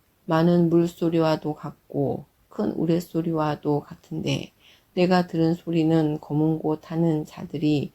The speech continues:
그 검은 고를 타는 것 같더라. 그들이 보좌 앞과 내 생물과 장로들 앞에서 새 노래를 부르니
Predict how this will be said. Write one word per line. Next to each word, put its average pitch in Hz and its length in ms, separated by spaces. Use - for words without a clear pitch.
그 170 320
검은 160 380
고를 151 280
타는 165 400
것 156 180
같더라. - 640
그들이 196 480
보좌 175 440
앞과 - 760
내 156 320
생물과 160 1300
장로들 151 680
앞에서 147 680
새 190 360
노래를 156 480
부르니 143 580